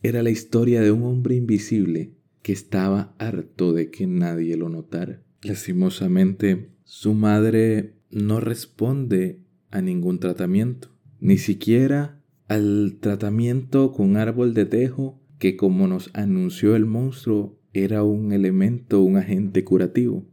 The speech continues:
pero no reaccionó positivamente a esto. Y ella trata de despedirse de Connor, aunque éste no quiera. Y le dice que está bien si no quiere hacerlo.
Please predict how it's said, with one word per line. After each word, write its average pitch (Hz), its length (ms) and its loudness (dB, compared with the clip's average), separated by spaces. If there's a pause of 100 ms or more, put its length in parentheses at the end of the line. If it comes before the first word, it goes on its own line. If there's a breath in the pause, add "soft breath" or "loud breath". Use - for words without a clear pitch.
(280)
pero 104 240 2
no 101 220 2
reaccionó 98 640 -2
positivamente 90 920 -4
a 92 100 -6
esto. - 280 -18 (180)
Y 90 600 -2 (240)
ella 104 280 2
trata 98 380 -2
de 95 80 -2
despedirse 92 640 -2
de 92 220 -4
Connor, 92 500 -4 (300)
aunque 92 460 0
éste 90 260 -4
no 90 300 -2
quiera. - 460 -6 (220)
Y 107 120 0
le 107 100 4
dice 117 300 4
que 110 80 -2
está 120 260 -2
bien 135 360 -2
si 92 120 -4
no 90 200 -2
quiere 90 240 0
hacerlo. 87 520 -6